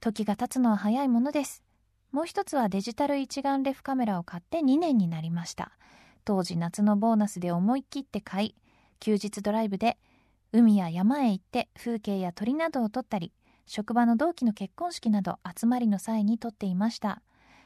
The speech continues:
つい最近ですが、職場の職員証に使う写真を撮ることになり、二十人ほど撮りました。後日、エヌジーが出た人が何人か出てしまい、申し訳ないのと精進が足りないなと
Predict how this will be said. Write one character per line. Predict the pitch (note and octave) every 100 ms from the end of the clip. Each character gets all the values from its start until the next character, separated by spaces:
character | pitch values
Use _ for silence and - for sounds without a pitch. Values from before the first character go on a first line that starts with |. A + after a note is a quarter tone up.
| _
つ | -
い | F#4
最 | D#4 D4
近 | C#4+ D#4
で | E4+
す | C#4+
が、 | B3
職 | A3+ G#3+ A#3
場 | B3+
の | B3+ -
職 | - G#3+ G#3+ C#4+
員 | D4+ D4
証 | C#4 C4+ C4+
に | C4+
使 | - - B3+
う |
写 | A#3+ A#3
真 | A#3+ A#3
を | A3
撮 | A#3+
る |
こ | G#3 F#3
と | A3
に | F3
な | F#3+
り、 | G#3+ - - - -
二 | F3
十 | G3+ E4
人 | F4 F4
ほ | E4
ど | D#4+
撮 | D4+
り | C#4+
ま | D4
し | -
た。 | G#3 - _ _ _ _ _ _ _ - - - _ -
後 | D4+
日、 | D4+ A3 G#3+ A3 -
エ | F#3+
ヌ | A3+ D#4+
ジ | F#4+
ー | D#4+
が |
出 | C4 B3+
た | A#3
人 | - G3
が | F3+
何 | A3 B3+
人 | G#3+
か | G3+
出 | F#3+
て | G#3
し | G3+ F3
ま | F3
い、 | G#3 A#3 - _
申 | F#3 G#3
し | G3+ A#3+
訳 | A#3+ B3
な | B3+
い | A3+
の | G3+
と | G#3
精 | - D4
進 | C4+ B3
が | G#3+ G#3
足 | A3+
り | C4+
な | C#4+
い | D4
な | D#4
と | G3+